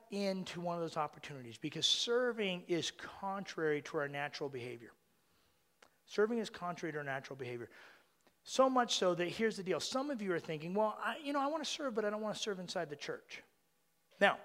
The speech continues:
some of you are already doing that. You are serving outside the church. Awesome. We're, that's, that's, uh, great. That's one of the greatest ways we want to see people serving. We want to encourage you to be out serving in the community. If we don't serve in the community,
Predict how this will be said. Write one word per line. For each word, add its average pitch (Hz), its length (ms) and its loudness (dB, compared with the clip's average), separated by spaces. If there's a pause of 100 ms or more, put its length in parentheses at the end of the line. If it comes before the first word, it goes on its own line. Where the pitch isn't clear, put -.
(260)
some 339 300 6
of 349 80 0
you 247 140 4
are 202 60 6
already 208 360 4
doing 175 280 -4
that. - 180 -8
You 180 220 4
are 220 100 8
serving 180 440 0
outside 151 380 -2
the 131 60 -2
church. - 320 -12 (240)
Awesome. 139 400 4 (600)
We're, 156 220 4
that's, 160 380 6 (100)
that's, 151 240 4
uh, 156 160 -2 (320)
great. 139 340 2
That's 170 280 6 (240)
one 208 160 8
of 208 80 8
the 180 60 6
greatest 180 400 4
ways 175 180 4
we 175 60 2
want 165 280 2
to - 20 -8
see 196 460 -2 (340)
people 143 300 -2
serving. - 380 -4 (180)
We 156 80 4
want 170 380 4
to 180 100 -2
encourage 139 380 -2
you 139 80 -4
to 131 40 -4
be 143 160 0
out 135 160 2
serving 139 340 0
in 127 100 -8
the 123 40 -10
community. 123 380 -6
If 120 100 -4
we 190 100 4
don't 214 140 4
serve 185 220 2
in 165 80 0
the 147 80 -4
community, 190 540 0